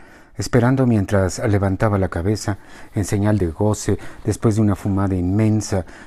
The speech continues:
de un cigarro marca Faritos. Hernán iba a entrar a su compacto, pero se arrepintió, acercándose e inhalando la bocanada de humo que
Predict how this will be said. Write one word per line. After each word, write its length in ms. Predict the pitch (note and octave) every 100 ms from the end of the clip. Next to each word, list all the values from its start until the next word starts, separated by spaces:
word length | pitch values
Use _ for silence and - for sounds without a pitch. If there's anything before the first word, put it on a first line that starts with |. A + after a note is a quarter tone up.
| -
de 100 | A#2
un 80 | G#2
cigarro 540 | A2+ F#2 F#2+ F2 F2+ - - -
marca 460 | G2 F#2+ - E2 - - -
Faritos. 600 | - G2+ G2+ E2 - - - - _ _ - - - -
Hernán 340 | - A2 A#2+ A#2+
iba 140 | A2
a 20 |
entrar 340 | G2+ G#2 G#2 G2
a 160 | F2+
su 120 | E2+ -
compacto, 440 | G2 E2+ - G2
pero 220 | G2 F2+
se 180 | D#2+ -
arrepintió, 480 | F#2 F#2 F#2 E2+ C3 - - - - -
acercándose 840 | - G#2 A2 B2 B2+ B2 C3+ A#2 A#2
e 120 | G#2
inhalando 460 | G#2 G2+ A2 A2+ A2
la 100 | F#2
bocanada 580 | F2 G#2 G2 G2 G2
de 120 | F2 F2
humo 240 | F#2 F#2+
que 260 | G2+ E2+